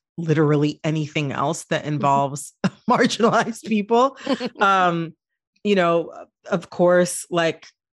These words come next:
Speaker 1: it can sometimes be easier depending on, you know, what somebody who, i-, i-, if you're a white person, if you're specifically, like, a cis white man and you're talking about cis straight white man stuff and,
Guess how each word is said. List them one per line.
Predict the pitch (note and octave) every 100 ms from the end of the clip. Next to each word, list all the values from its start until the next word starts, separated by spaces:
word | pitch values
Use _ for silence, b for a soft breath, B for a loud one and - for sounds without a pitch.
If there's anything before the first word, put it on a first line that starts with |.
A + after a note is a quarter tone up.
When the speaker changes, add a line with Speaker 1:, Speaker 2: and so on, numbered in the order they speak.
| _ _ _ -
Speaker 1:
it | F#3+
can | F#3+
sometimes | F#3+ F#3 F#3+ E3 C#3+
be | E3 A3+
easier | G3+ D#3 C#3+
depending | C#3 E3 D3+ D3
on, | C#3+ C#3 C#3+ C#3
you | D#3+
know, | C#3 C#3
what | C#3 C#3+ C3 -
somebody | - D3 C#3+ C#3+
who, | - C#3+ C#3 C#3 F3+
i-, |
i-, | - A3+ A#3+ A#3
if | A3+ A3+ A#3
you're | C4+ D4+
a | C4+
white | G#3 G3
person, | F#3+ F3+ E3+
if | D#3 F#3
you're | G3 -
specifically, | - E3 F3+ D#3+ D3+
like, | C3+ C3+
a | B2 -
cis | - D3+
white | C#3+ C3
man | C#3 C3+ -
and | E2
you're | C#3+ C#3+
talking | C#3 C#3+ - C#3
about | C3+ C3+ - b b b b b b
cis | - F#3+ F3+
straight | - E3+
white | E3 D3
man | D#3+ D#3
stuff | - D#3+ D3+ D3+ - _
and, | E3 D#3 D3+ D3 D3